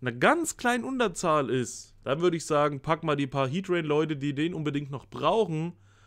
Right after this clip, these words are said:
auch als Pokédex-Eintrag einfach bei den Kaumalat-Raids dazwischen mit rein. Wir helfen euch, wir gucken, dass ihr da alles bekommt, was ihr, äh, möchtet.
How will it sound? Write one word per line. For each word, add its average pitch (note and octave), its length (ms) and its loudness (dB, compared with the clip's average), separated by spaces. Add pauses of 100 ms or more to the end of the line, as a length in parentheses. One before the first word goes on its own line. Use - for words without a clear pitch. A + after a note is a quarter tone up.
(160)
auch D#3+ 340 0
als C3+ 460 2
Pokédex-Eintrag C#3 920 0
einfach C3 260 -2
bei C3+ 140 -2
den C3 160 -4
Kaumalat-Raids C3+ 840 -2
dazwischen C#3 520 -6
mit A#2+ 220 -4
rein. G#2+ 340 -2 (800)
Wir G3+ 220 4
helfen G#3 320 2
euch, F3+ 380 2
wir D3+ 100 -2
gucken, F#3 320 0
dass D3 160 4
ihr D3 80 -2
da C3 100 6
alles C#3 200 0
bekommt, D3+ 380 0
was C3 200 2
ihr, A#2+ 300 2
äh, A2 260 0
möchtet. G#3 680 0